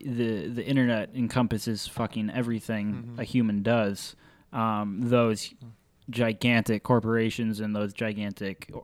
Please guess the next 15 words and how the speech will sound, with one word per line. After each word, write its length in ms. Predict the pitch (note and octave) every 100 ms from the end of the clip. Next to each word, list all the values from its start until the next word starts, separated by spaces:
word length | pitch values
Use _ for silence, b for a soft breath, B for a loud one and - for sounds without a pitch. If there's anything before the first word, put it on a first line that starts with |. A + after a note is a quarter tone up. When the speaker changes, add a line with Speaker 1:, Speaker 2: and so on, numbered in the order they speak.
| -
Speaker 1:
um, 460 | G#2+ F2+ D2 - -
you 120 | B2+
know, 100 | G#2+
businesses 560 | G2+ A2+ A2+ G2+ G#2+ G2+
that 120 | G#2+
are 140 | G2+
running, 480 | G2+ G#2 G#2 G2+ G2 -
um, 480 | G2+ G2 F#2 F#2+ G2 F#2 B B B -
a 120 | A#2 A2
lot 200 | A2 G2+
of, 320 | F#2+ - - _
you 180 | - A2
know, 300 | F#2+ E2 A#2 - -
a, 80 | B2+
a, 460 | A2+ F2+ G#2 -